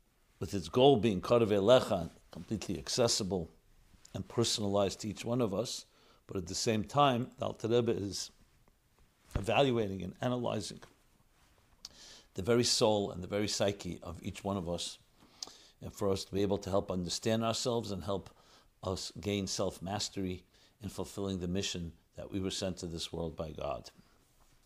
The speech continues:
So, fifteen chapters. Let's break them down,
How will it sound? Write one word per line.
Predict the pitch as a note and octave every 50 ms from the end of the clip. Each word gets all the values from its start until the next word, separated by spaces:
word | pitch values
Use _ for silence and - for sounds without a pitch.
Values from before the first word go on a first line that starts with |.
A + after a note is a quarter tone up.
| _ _ _ - - - - - - - - - - - _ _ - _ _ _ - - - - - - - - _ _ _ _ -
So, | - - - D#3+ B2+ - - - - - - - - - _ _ _ _ _ _ _ _ _ _ _ _ - -
fifteen | - - F#3 F3 - - D3+ C3 A#2+
chapters. | - - G#2+ G2+ G2 - - - F2 - - - - - -
Let's | - A2+ G#2
break | - A#2+ A#2+ A2+ F#2
them | G2+ G#2 F#2 E2
down, | G2 G2 G2 A#2 C#3+ C4